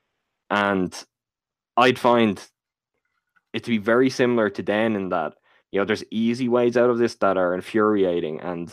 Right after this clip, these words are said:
in part were the reason why Jason Kidd got fired. Like, the easy way out is just,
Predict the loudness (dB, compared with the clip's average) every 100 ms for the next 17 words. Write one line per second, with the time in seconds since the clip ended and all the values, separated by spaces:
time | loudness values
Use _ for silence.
0 | -10 -10 -8 0 0 2 0 2 2 2
1 | 0 0 -2 -4 -4 -2 -4 -4 0 2
2 | 2 -2 -4 0 2 4 4 4 0 -4
3 | -8 -8